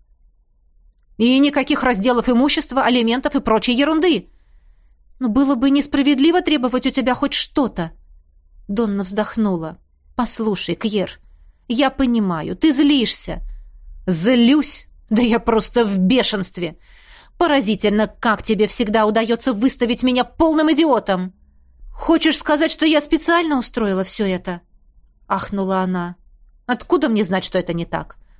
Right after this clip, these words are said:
Возможно, ты посчитала, что оставаться моей женой тебе гораздо выгоднее".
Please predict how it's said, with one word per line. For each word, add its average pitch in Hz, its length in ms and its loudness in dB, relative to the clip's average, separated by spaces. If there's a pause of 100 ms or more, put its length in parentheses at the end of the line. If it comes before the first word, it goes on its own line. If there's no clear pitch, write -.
Возможно, 247 500 0
ты 254 120 -2
посчитала, 233 640 -2
что 226 180 -2
оставаться 220 540 -2
моей 214 280 0
женой 202 320 0
тебе 226 240 0
гораздо 233 400 2
выгоднее". 190 640 -2